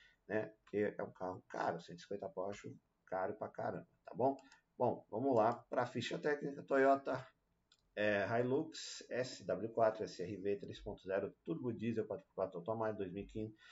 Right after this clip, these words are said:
preço tabela cento e cinquenta e seis e seiscentos e noventa.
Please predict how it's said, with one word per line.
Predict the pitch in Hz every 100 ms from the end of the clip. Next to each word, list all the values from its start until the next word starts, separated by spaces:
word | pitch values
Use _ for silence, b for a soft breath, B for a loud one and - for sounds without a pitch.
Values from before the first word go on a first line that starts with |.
| B B
preço | 123 123
tabela | 131 123 127
cento | 123 147
e | -
cinquenta | 127 117
e | 110
seis | 117 107 -
e |
seiscentos | 113 101 90 87
e |
noventa. | 123 120 123 123